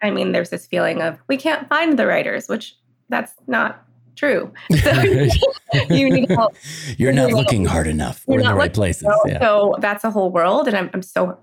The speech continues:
Speaker 1: grateful to be a part of that conversation. But with Practice Wonder, which is a project I started last year, I'm focusing on how can we find ways to include underrepresented childhoods. And I use plural
Speaker 2: Mm-hmm.
Speaker 1: and kind
Speaker 2: Mm-hmm.
Speaker 1: of that phrasing because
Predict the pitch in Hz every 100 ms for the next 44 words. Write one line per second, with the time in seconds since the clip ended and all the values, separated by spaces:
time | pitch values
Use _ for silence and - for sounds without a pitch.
0 | - - 180 180 190 190 175 175 175 -
1 | 175 175 175 185 254 214 - - - -
2 | - - 214 - 214 208 196 202 214 190
3 | 185 190 185 180 175 - 175 180 180 180
4 | - 92 - - 170 - - 147 180 -
5 | _ 202 226 - 320 214 190 180 175 208
6 | 208 226 208 180 - 185 185 180 175 180
7 | 180 180 - 185 175 170 175 - - _
8 | _ 180 175 - 202 208 190 185 - 185
9 | 190 185 180 180 170 170 170 165 - 165
10 | 180 170 - - - - _ - _ 214
11 | 214 233 277 277 - 202 214 269 659 -
12 | 605 - - - 202 202 - - 190 185
13 | 202 247 254 214 196 185 -